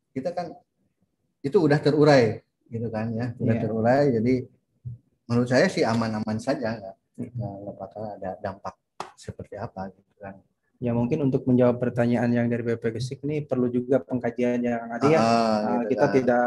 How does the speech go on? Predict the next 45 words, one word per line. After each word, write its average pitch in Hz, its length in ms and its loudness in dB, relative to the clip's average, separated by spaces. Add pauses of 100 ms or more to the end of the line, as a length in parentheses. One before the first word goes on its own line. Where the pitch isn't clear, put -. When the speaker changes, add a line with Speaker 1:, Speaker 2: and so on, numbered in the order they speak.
Speaker 1:
Boleh 120 240 4
dicek 123 320 -6
Speaker 2:
tidak 135 160 2
Speaker 1:
lah, 117 80 2
Speaker 2:
juga 139 320 2
Speaker 1:
dicek - 240 -6
Speaker 2:
ha-, - 160 -8
harus 139 240 -2
Speaker 1:
juga 127 80 -8
Speaker 2:
apa 123 120 -2
ya, 151 40 0
Speaker 1:
bisa 139 160 0
Speaker 2:
me-, 135 160 -2
Speaker 1:
kalau, 135 160 -8
Speaker 2:
menangkis. 139 440 -8
Speaker 1:
kalau 123 120 -10
penasaran. 123 480 -8
Speaker 2:
Ah, 127 360 0 (200)
barangkali 127 440 -4
Speaker 1:
Gitu. 139 120 -12
Speaker 2:
memang 135 160 -4
butuh 120 320 -8
lah. 110 160 -10 (160)
Kita 147 240 2
nanti 165 300 0 (460)
ajukan 123 560 -2
karena 143 200 4 (200)
di 139 200 -6
tiap 139 220 2 (100)
kabupaten 131 400 -4
juga 131 240 -4
ada 127 80 -6
yang 135 160 -4
namanya 131 320 -4
Dinas 123 400 -6
Ketahanan 123 400 -6
Pangan. 120 320 -4
Speaker 1:
Ah, 120 160 0
Speaker 2:
Di 113 160 2
sini - 160 2
Speaker 1:
betul. - 80 2
Speaker 2:
ada, - 40 6 (520)
eh, 135 240 2
dalam 135 240 2
artian 160 360 0